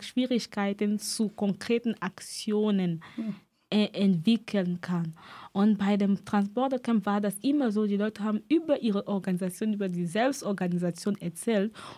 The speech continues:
Speaker 1: und so viele Sachen daraus habe ich mir aufgeschrieben und denke, am besten alles auf, ähm,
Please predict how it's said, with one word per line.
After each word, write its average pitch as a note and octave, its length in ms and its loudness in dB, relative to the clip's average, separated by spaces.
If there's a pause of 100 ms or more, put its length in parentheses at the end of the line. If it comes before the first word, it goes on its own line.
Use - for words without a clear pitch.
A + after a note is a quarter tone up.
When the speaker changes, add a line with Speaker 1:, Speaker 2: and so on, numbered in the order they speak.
Speaker 1:
und G#3+ 180 2
so A3+ 260 0
viele C4+ 340 0
Sachen A3 360 0
daraus G#3 560 -2
habe B3 200 2
ich B3+ 120 -2
mir A#3+ 240 6
aufgeschrieben A#3 880 -2 (220)
und A3+ 240 4
denke, B3 420 4 (220)
am G#3 200 4
besten B3 440 2
alles A#3+ 520 2 (100)
auf, A#3+ 340 0
ähm, G3 600 2